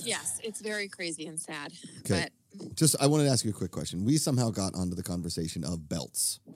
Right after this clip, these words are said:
Speaker 2: because Ikaika has to, had to get
Speaker 1: What
Speaker 2: a
Speaker 1: does
Speaker 2: new
Speaker 1: this have to do with a missing girl?
Speaker 2: It doesn't. I was just talking, we were talking about the case. Uh, I'm just, listen, Ikaika has lost
Speaker 1: Oh,
Speaker 2: enough weight where he
Speaker 1: jeez,
Speaker 2: needed
Speaker 1: we're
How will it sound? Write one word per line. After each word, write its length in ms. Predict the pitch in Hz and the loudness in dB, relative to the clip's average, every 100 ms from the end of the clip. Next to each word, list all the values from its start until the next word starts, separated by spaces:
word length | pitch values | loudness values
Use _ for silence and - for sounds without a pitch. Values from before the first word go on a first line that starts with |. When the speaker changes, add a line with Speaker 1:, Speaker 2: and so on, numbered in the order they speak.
| - - | -16 -4
Speaker 2:
because 260 | 98 107 | 2 4
Ikaika 560 | 107 165 160 123 113 147 - - - _ | 6 6 6 6 4 4 -2 -16 -20 _
has 260 | 110 110 104 | 2 2 2
to, 200 | 117 110 | 2 2
had 180 | 104 113 | 2 2
to 80 | 107 | 2
get 160 | 104 110 | 4 6
Speaker 1:
What 0 | |
Speaker 2:
a 40 | |
Speaker 1:
does 100 | 107 | 8
Speaker 2:
new 80 | 120 | 8
Speaker 1:
this 80 | 127 | 8
have 140 | 453 - | 4 -6
to 100 | 392 | -6
do 140 | 381 | -4
with 160 | 370 - | -6 -8
a 40 | |
missing 400 | 262 285 - 277 | -10 -8 -6 -8
girl? 300 | 226 247 294 | -8 -8 -2
Speaker 2:
It 140 | 156 135 | 0 6
doesn't. 380 | 226 254 165 110 | 6 6 4 4
I 120 | 139 | 4
was 140 | 185 | 6
just 280 | 214 185 - | 4 2 2
talking, 320 | 196 220 214 143 | 2 2 0 0
we 100 | 156 | 2
were 60 | 185 | 4
talking 180 | 202 196 | 4 4
about 120 | 185 | 2
the 60 | 180 | 2
case. 360 | 202 220 120 | 2 2 2
Uh, 140 | 120 117 | 0 2
I'm 140 | 156 | 0
just, 180 | 156 151 | 0 -2
listen, 500 | - 113 165 151 90 - - - - - | -4 0 4 4 2 -4 -18 -20 -12 0
Ikaika 380 | 127 165 175 202 | 8 8 10 10
has 160 | 175 143 | 8 8
lost 240 | 151 143 | 8 8
Speaker 1:
Oh, 40 | |
Speaker 2:
enough 180 | 139 135 | 4 6
weight 180 | 131 123 | 6 6
where 100 | 107 | 6
he 100 | 110 | 6
Speaker 1:
jeez, 240 | 123 135 | 8 8
Speaker 2:
needed 60 | |
Speaker 1:
we're 40 | 131 | 8